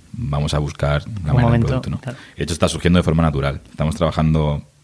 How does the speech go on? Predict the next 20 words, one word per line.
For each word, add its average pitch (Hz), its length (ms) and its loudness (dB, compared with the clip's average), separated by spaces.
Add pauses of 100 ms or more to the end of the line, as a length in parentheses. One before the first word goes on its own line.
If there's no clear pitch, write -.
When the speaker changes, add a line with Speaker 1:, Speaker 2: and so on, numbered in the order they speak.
(760)
Speaker 1:
en 78 120 -2
una 85 120 2
plataforma 82 400 0
de 80 80 0
gestión 76 260 0
de 71 80 2
marcas 82 400 0 (1080)
que, 78 160 0
por 80 180 -4
un 82 120 2
lado, 82 340 2 (720)
aporta 92 360 2
más 90 140 2
valor 82 260 2
a 76 40 0
nuestro 73 220 -4
trabajo 76 340 -2
que 73 80 0
ya 73 80 0
hacemos 90 400 0